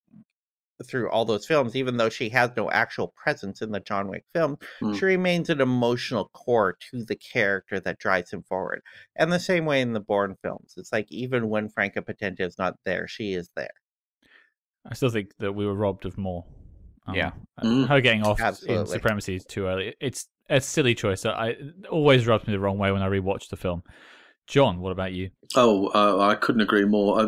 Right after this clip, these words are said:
Speaker 2: it's the moment I saw, um, um, the moment I saw Marie, uh, there in the consulate, um, you know, arguing with the dude behind the counter, I thought she was fabulous, and she continued that.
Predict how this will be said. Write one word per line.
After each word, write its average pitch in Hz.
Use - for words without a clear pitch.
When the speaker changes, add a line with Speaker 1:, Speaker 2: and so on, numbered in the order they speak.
Speaker 2:
it's 117
the 131
moment 131
I 104
saw, 110
um, 95
um, 95
the 117
moment 107
I 92
saw 101
Marie, 101
uh, 95
there 101
in 110
the 101
consulate, 101
um, 98
you 107
know, 95
arguing 101
with 95
the 98
dude 98
behind 98
the -
counter, 98
I 98
thought -
she -
was 90
fabulous, 98
and 101
she -
continued 110
that. 95